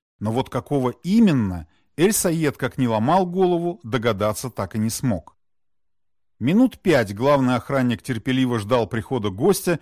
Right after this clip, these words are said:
вперевшись взглядом в дверь. Но американца всё не было – хотя настенные часы показывали время, означенное им в разговоре, шесть часов вечера.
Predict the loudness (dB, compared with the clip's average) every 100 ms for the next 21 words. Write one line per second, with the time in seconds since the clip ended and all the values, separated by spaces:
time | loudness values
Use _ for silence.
0 | _ _ -16 -4 -2 -2 -4 -4 -4 -4
1 | 0 2 4 0 -2 -8 -6 -6 -8 -18
2 | _ _ _ _ _ 0 0 2 2 2
3 | 0 -2 -2 2 4 2 2 -2 -4 -8
4 | _ _ -4 2 4 2 0 -2 0 2
5 | 0 -4 -6 -4 -4 0 0 2 -2 -2
6 | -2 0 2 2 -2 _ _ -4 0 2
7 | 0 0 -2 -2 -4 -2 -2 0 -2 0
8 | 0 0 -2 -4 -8 _ _ -14 -2 -2
9 | -2 -6 -4 -4 -6 -8 -4 -4 -6 -16
10 | -18